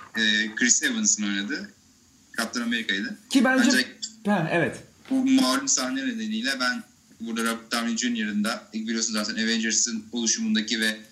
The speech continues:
Speaker 1: o yapısı, yapısallaşmasındaki rolünü yadsıyamayız.
Speaker 2: Hı hı.
Speaker 1: Ee, onun bu rolünü at yapmaları, yani değerini vermeleri de ayrıca bir, e, detay ve güzel bir detaydı.
Speaker 2: Güzel.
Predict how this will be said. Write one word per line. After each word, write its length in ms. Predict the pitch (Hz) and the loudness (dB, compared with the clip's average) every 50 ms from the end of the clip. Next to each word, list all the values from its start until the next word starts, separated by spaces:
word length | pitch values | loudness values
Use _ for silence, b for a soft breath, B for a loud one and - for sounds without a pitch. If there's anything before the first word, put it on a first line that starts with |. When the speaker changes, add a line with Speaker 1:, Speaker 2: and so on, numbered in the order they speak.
| B B _ | B B _
Speaker 1:
o 80 | 113 113 107 - 117 123 117 - - - - - - - | -4 -2 -2 0 0 0 -2 -2 -4 -6 -4 -2 0 0
yapısı, 380 | 123 123 107 - - - - | 0 -2 0 2 0 2 2
yapısallaşmasındaki 760 | 123 110 - - 127 120 117 113 - 123 113 - 123 117 107 117 | 2 0 0 0 0 0 -2 -2 -2 0 0 0 -2 -2 -2 -2
rolünü 240 | 117 113 110 113 | -2 0 0 2
yadsıyamayız. 800 | 113 110 110 107 - - 127 113 107 104 120 151 - - - B B B B B B B | 2 2 2 2 2 2 2 0 0 0 2 2 2 2 0 B B B B B B B
Speaker 2:
Hı 60 | - 117 | -8 -4
hı. 80 | 117 | -2
Speaker 1:
Ee, 100 | 113 113 | 0 0
onun 280 | 110 120 123 127 123 123 | 2 2 4 4 4 4
bu 260 | 127 127 127 123 - - - - - - - _ _ _ _ _ - 120 | 4 2 2 0 -2 -8 -16 -20 -20 -20 -20 _ _ _ _ _ -4 0
rolünü 480 | 127 135 131 127 123 120 117 117 117 - - - - - - - - - - - - | 2 4 4 6 6 4 4 2 0 -4 -8 -14 -20 -20 -20 -20 -20 -20 -14 -6 -4
at 340 | 127 131 131 - - - | -4 -4 -2 -4 -4 -4
yapmaları, 460 | 135 127 123 - 110 101 104 101 104 104 | -2 -4 -4 -4 -6 -6 -6 -6 -4 -2
yani 240 | 104 104 107 104 | -2 -2 -2 -2
değerini 320 | 113 120 117 113 113 113 110 | -2 -2 -2 -2 -2 -2 -2
vermeleri 520 | 117 117 117 113 113 117 117 117 110 107 | 0 0 0 -2 -2 -2 -4 -6 -6 -4
de 200 | 117 123 120 - - | -4 -4 -4 -4 -4
ayrıca 360 | 107 107 107 107 104 - 110 107 | -2 -2 -2 -2 -4 -6 -8 -12
bir, 180 | 110 107 104 - - - _ _ - - | -12 -14 -14 -18 -20 -20 _ _ -12 -8
e, 240 | 110 107 104 104 107 | -6 -4 -4 -2 -2
detay 380 | 110 110 107 120 117 117 113 | -2 -2 0 0 -2 -2 -2
ve 40 | 117 | -4
güzel 300 | 113 - - 117 110 104 | -6 -6 -4 -4 -4 -4
bir 40 | 98 | -6
detaydı. 360 | 98 95 107 98 95 95 95 - - _ _ _ - - - - _ _ _ _ | -8 -8 -6 -6 -6 -8 -10 -14 -20 _ _ _ -20 -20 -20 -20 _ _ _ _
Speaker 2:
Güzel. 320 | - 147 139 139 117 - | -4 -2 0 0 0 -2